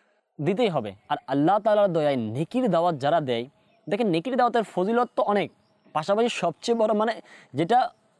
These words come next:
মানে দরকারি এবং যেটার একটা মানে উত্তম একটা মানে মাধ্যম বলেন আপনি, ফসল বলেন, সেটা হচ্ছে কি জানেন?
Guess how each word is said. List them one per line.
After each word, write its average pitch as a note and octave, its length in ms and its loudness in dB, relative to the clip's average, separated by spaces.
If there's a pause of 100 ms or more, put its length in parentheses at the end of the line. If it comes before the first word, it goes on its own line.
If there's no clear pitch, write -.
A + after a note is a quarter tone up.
(120)
মানে E3+ 160 0
দরকারি F3 560 2
এবং G3+ 260 0
যেটার F3+ 280 2
একটা A3 160 0
মানে A3 160 0 (140)
উত্তম A#3 340 -2
একটা A#3 240 2
মানে G#3+ 200 0
মাধ্যম E3 480 0
বলেন A3 200 2
আপনি, A3 160 -2
ফসল G3 360 0
বলেন, B2+ 220 0 (1000)
সেটা G3+ 280 0
হচ্ছে G#3 220 -2
কি G3 80 -2
জানেন? D3+ 340 -2